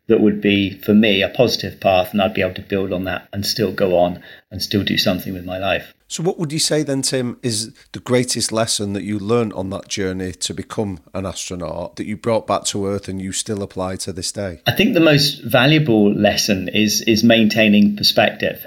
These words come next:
Speaker 1: And that's something that, that really changes in you when you go into space. You have the opportunity to look back on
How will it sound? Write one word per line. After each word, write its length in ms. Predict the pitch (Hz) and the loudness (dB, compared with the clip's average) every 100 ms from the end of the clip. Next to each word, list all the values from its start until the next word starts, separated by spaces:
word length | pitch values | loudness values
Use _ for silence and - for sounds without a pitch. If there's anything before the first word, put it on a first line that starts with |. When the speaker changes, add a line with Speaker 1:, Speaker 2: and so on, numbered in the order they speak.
| - | 2
Speaker 1:
And 140 | 120 | 4
that's 260 | 123 - - | 4 2 2
something 600 | 123 117 - 110 110 104 | 4 4 4 4 6 6
that, 300 | 110 104 - | 4 4 2
that 400 | 113 - - 107 | 2 2 -2 2
really 260 | 127 120 104 | 6 6 4
changes 480 | - 113 107 101 | 4 4 4 2
in 160 | 104 95 | 0 0
you 240 | 92 87 | 0 -2
when 160 | 90 98 | 0 0
you 140 | 98 | 2
go 120 | 101 98 | 2 2
into 200 | 92 - | 0 -2
space. 420 | - 101 98 - | 2 4 2 -2
You 100 | 92 | -2
have 120 | 98 | 0
the 80 | 113 | 2
opportunity 560 | 107 - - 110 101 | 2 0 4 4 4
to 80 | 104 | 2
look 320 | 104 113 107 | 4 4 2
back 320 | - 101 101 98 | 2 2 2 -2
on 200 | 98 | -2